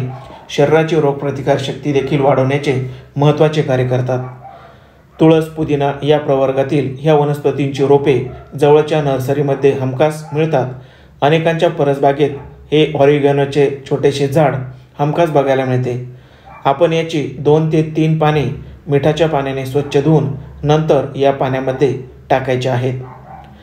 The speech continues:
आता हे रात्रभर असेच भिजत ठेवायचे आहे. रात्रभर भिजवल्यानंतर ते आपल्याला अशा प्रकारे दिसेल. आता हे पाणी गाळून घ्यायचे आहे.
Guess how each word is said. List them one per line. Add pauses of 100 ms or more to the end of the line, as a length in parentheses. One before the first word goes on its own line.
(600)
आता
हे
रात्रभर (100)
असेच (460)
भिजत
ठेवायचे
आहे. (1400)
रात्रभर
भिजवल्यानंतर (100)
ते
आपल्याला
अशा
प्रकारे
दिसेल. (680)
आता
हे
पाणी (220)
गाळून (160)
घ्यायचे
आहे.